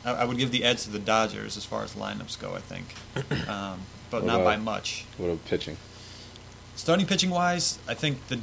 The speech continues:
Speaker 1: Dodgers, they have the best pitcher in the game in Kershaw. Um, he'll be s-, he'll be starting game two, and they're gonna start Greinke tonight,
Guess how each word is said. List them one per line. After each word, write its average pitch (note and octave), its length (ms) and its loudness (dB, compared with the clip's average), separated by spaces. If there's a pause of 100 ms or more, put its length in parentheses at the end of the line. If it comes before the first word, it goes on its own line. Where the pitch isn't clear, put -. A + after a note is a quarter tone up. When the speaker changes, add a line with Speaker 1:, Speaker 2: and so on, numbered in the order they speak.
(140)
Speaker 1:
Dodgers, C#3 1000 2 (680)
they B2+ 100 6
have D#3 140 10
the D#3+ 60 4
best C#3 240 8
pitcher C3 220 2
in A2+ 80 2
the A2+ 60 0
game G#2+ 260 2
in G#2 80 -2
Kershaw. G#2+ 560 0 (380)
Um, G2+ 400 -2 (280)
he'll B2+ 140 2
be B2+ 60 0
s-, - 120 0 (220)
he'll C#3+ 140 2
be C#3 80 2
starting A#2+ 320 4
game G#2+ 300 0
two, A2 360 0 (640)
and G2+ 420 -4
they're G#2+ 100 -4
gonna A2 160 -4
start G#2+ 320 -2 (380)
Greinke A#2+ 460 -2
tonight, G#2+ 460 -2